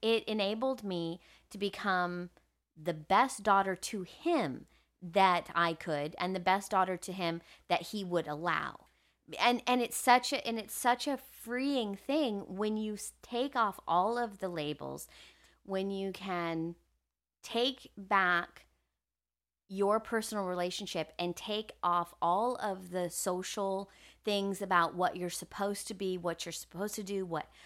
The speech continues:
what fatherhood looks like, what, what being a child looks like, and you can just deal with the person one-on-one.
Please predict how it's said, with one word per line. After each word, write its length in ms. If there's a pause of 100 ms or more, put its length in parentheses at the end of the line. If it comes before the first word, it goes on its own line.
(120)
what 220
fatherhood 500
looks 260
like, 200 (100)
what, 280
what 260
being 200
a 60
child 540
looks 240
like, 220 (380)
and 220
you 220
can 260
just 340
deal 260
with 180
the 80
person 460
one-on-one. 800